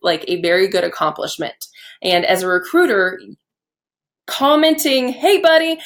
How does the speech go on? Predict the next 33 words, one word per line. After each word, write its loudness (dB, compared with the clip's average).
I -4
stumbled 0
across -4
your -2
GitHub -6
user -8
profile -2
and -4
noticed -2
that -2
you -8
made -2
an -12
excellent -2
P -4
R 4
that -4
was -2
merged -2
on 2
a 0
very, 0
um, -2
popular -2
repository, -4
blah, -2
blah, 0
blah." 0
That -2
is -2
the -10
bee's -4
knees, -6